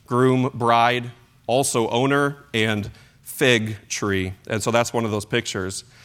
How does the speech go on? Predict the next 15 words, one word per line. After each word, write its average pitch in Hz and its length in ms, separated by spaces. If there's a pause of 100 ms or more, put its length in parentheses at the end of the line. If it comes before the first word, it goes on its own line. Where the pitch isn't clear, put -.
(400)
Uh, - 60
the 120 80
problem 175 400
with 139 140
the 127 80
fig 151 200
tree 135 160
in 127 80
Mark 123 200
eleven 120 400
is 113 160
that 120 160
it 107 100
looks 123 360
good, 92 340